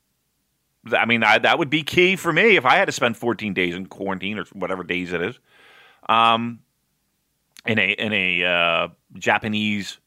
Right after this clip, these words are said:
hotel room or wherever they stay. That doesn't sound like fun. Um, but he's the kind of guy that would do something like that, though.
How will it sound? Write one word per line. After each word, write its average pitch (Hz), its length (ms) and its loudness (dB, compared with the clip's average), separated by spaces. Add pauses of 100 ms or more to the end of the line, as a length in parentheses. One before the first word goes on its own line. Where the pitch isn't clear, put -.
hotel 110 480 0
room 123 260 -6 (180)
or 87 200 -14
wherever 92 280 -2
they 90 140 -6
stay. 92 300 -6 (880)
That 127 100 -10
doesn't 165 220 -8
sound 190 180 0
like 185 120 -4
fun. 190 400 2 (800)
Um, 101 760 0 (1300)
but 107 120 -14
he's 131 200 -4
the - 60 -6
kind 143 180 -2
of 131 60 -4
guy 127 80 2
that 117 80 2
would 107 180 0
do 175 200 -4
something 90 340 -6
like 90 280 -10
that, 92 240 -2
though. 85 260 -2